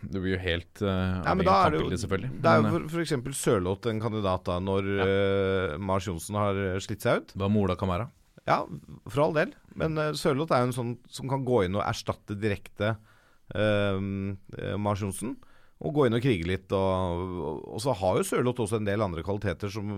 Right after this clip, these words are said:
Speaker 2: helt sikkert kan være nyttige. Så jeg, jeg tror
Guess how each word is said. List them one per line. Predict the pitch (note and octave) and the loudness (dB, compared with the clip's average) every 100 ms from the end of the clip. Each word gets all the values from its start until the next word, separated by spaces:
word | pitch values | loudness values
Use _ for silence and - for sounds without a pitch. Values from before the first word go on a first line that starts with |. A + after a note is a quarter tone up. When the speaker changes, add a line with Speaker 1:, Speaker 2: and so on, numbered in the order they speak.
| G#2 | -2
Speaker 2:
helt | G#2 G2 - - | -2 -2 -8 -14
sikkert | G#2 F2+ - | -12 -10 -6
kan | A2+ | -4
være | A2+ | -2
nyttige. | G#2 - - | -4 -4 -6
Så | G3 D#3 - - - - | -4 -6 -8 -20 -18 -2
jeg, | B2 B2 E2+ | 0 0 0
jeg | B2+ D3+ F3+ | 2 2 0
tror | - C3 A2 A#2 B2 | 0 0 0 0 -2